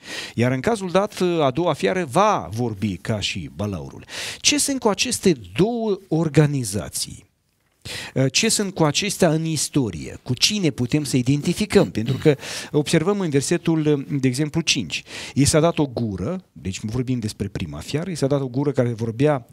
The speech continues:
uh, mari vorbe și hule și i s-a dat putere să lucreze patruzeci și două de luni.” E evident că este o organizație religioasă, pentru că vorbește împotriva lui Dumnezeu.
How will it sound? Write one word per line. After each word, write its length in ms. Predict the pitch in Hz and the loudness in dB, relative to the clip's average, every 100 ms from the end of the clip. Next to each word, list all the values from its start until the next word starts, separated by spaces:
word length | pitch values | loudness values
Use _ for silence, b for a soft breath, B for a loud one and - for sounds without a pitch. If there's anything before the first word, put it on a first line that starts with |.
| B B B B | B B B B
uh, 240 | 123 123 98 76 87 117 | 0 2 -2 -8 -6 2
mari 340 | 147 143 110 92 | 6 6 4 -2
vorbe 400 | 117 117 101 95 | -4 -2 -4 -4
și 200 | 92 - | -4 -6
hule 580 | 82 - 82 - 156 190 _ - B B B B | -10 -12 -12 -10 -10 -10 _ -20 B B B B
și 340 | - - 175 185 | -2 0 0 0
i 40 | |
s-a 180 | 127 143 | 2 2
dat 220 | 165 185 | 2 0
putere 440 | 143 131 110 156 | -2 0 0 0
să 140 | 175 139 | 0 -2
lucreze 420 | 110 131 156 156 | -2 -2 -2 -2
patruzeci 840 | - _ 143 214 143 117 82 110 175 | -6 _ -6 -4 -4 -6 -4 -4 -4
și 180 | - 80 | -6 -10
două 380 | - 69 69 80 95 69 | -12 -12 -10 -8 -10 -12
de 300 | - 71 98 147 170 220 | -12 -8 -6 -6 -4 -2
luni.” 520 | 220 123 - - - _ _ _ | 0 -2 -8 -16 -20 _ _ _
E 420 | - 220 214 180 | -8 -6 -4 -2
evident 400 | 147 165 220 240 | 0 0 -2 -6
că 120 | - 196 | -4 -6
este 240 | 196 185 | -2 -4
o 20 | |
organizație 800 | 160 156 147 175 180 - 170 156 | -2 -2 -2 -6 -4 -4 -2 -4
religioasă, 1000 | - 143 165 160 117 160 143 95 - - | 0 2 2 0 -2 -2 -2 -2 -4 -6
pentru 360 | 69 110 113 120 | -6 -8 -6 -8
că 440 | - 127 123 113 - _ _ _ | -4 -4 -4 -8 -12 _ _ _
vorbește 480 | 113 120 139 139 147 | -6 -4 -4 -2 -4
împotriva 720 | 131 139 131 - 135 85 65 78 | -2 -4 -2 -2 -4 -8 -8 -6
lui 120 | 110 | -8
Dumnezeu. 600 | 95 92 90 - 71 | -8 -8 -8 -8 -10